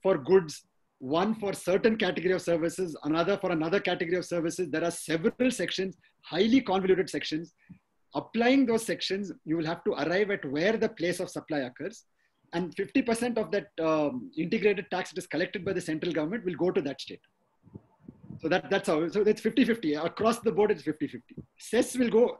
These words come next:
entire hundred percent to the, uh, union. No, no, the, the devolution will come only subsequently based on that,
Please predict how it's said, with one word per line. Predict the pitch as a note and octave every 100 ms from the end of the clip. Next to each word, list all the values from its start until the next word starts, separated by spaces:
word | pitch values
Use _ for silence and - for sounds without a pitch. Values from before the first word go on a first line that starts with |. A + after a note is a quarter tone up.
| -
entire | E3+ G#3+ G#3
hundred | F#3 -
percent | F#3 G#3+ A3
to | E3
the, | G3+ G#3+ D#3+
uh, |
union. | C#3 C#3 C3+ A2+ -
No, | C#3 D3
no, | D3+ F#3+ F3+ - - _
the, | C#3+ E3 D3+
the | D#3 D3 C3+ C3 A#2+
devolution | D3 E3+ G#3+ A3+ G#3+
will | G3
come | F#3+ F3
only | F3
subsequently | F#3+ - F#3+ D#3+ F3 F3+
based | C#3 D#3 D#3
on | E3
that, | D3